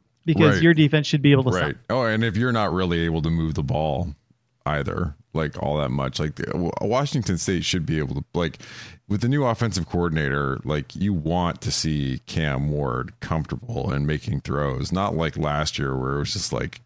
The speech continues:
Speaker 2: t-, are these guys, like, there, it really, at parts of that Wisconsin game,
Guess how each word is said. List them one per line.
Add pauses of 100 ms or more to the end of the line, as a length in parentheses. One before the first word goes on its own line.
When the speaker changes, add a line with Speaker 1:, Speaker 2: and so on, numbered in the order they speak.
(180)
Speaker 2:
t-,
are
these
guys,
like, (160)
there,
it
really, (460)
at
parts
of
that
Wisconsin
game,